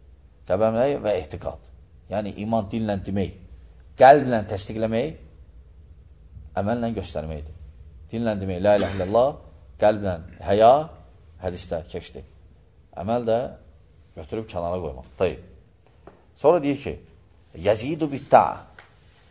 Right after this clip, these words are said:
İtaətlə artar və yanqusu bil masiyə. Asiliklə azalar. İman. Hədə huvəl iman.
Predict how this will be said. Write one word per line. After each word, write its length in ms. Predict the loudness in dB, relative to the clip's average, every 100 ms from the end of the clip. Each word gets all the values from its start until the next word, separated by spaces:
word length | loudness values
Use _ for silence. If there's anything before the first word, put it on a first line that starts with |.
| -20 -20 _ -20 -20 _ -20 -20 -20 -20 _ _ -20 _ _
İtaətlə 560 | 0 10 10 8 2 6
artar 520 | 6 8 10 10 6 -2 -18 -20 -20 -20 _ _ _ -20 -20 _ -20 _ 2
və 140 | 6
yanqusu 440 | 6 6 -2 0
bil 120 | 0 4
masiyə. 400 | 4 4 -6 -12 -16 0
Asiliklə 560 | 2 2 0 -2 0 0
azalar. 360 | 0 -4 -6 -10 -20 -20 _ _ _ _ _ _
İman. 320 | -8 -2 -2 -2 -16 -20 -20 _ _ _ _ _ _ -20 -20 -12
Hədə 380 | -6 -4 -4 -4
huvəl 360 | -2 -2 -6
iman. 220 | -14 -16